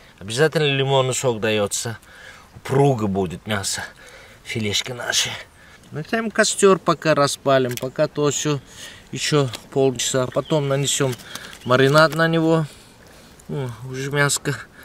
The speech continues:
Сразу лимон даёт такой упругость ему. О. Попробуем на соль. Так. Маловато,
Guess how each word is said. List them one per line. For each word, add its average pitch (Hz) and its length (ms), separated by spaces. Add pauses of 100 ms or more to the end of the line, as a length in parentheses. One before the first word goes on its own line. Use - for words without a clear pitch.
Сразу 123 460
лимон 117 340
даёт 139 320
такой 117 400 (300)
упругость 117 600
ему. 107 200 (1120)
О. 95 180 (1400)
Попробуем 180 480
на 156 80
соль. 131 480 (1080)
Так. - 380 (2000)
Маловато, 117 460